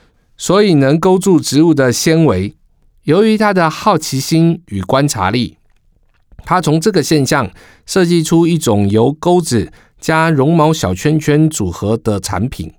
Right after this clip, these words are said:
不需要胶水，一撕一粘，可以重复使用。没错，就是在鞋子、衣服、书包等物品上常常可以见到的魔鬼粘。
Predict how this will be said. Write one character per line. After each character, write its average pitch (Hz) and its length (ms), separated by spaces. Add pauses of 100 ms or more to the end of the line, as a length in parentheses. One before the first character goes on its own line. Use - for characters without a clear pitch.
(960)
不 226 100
需 196 140
要 190 140
胶 185 260
水， 90 340 (480)
一 165 180
撕 165 460 (300)
一 175 160
粘， 92 380 (380)
可 175 140
以 170 120
重 131 260
复 175 160
使 - 300
用。 - 200 (1000)
没 90 240
错， 156 440 (840)
就 196 220
是 185 160
在 160 380
鞋 135 320
子、 131 360 (380)
衣 190 180
服、 113 360 (360)
书 - 240
包 202 200
等 131 180
物 160 160
品 92 220
上 139 260 (340)
常 190 280
常 170 240
可 160 100
以 123 100
见 123 220
到 113 140
的 90 260
魔 98 320
鬼 92 400
粘。 139 380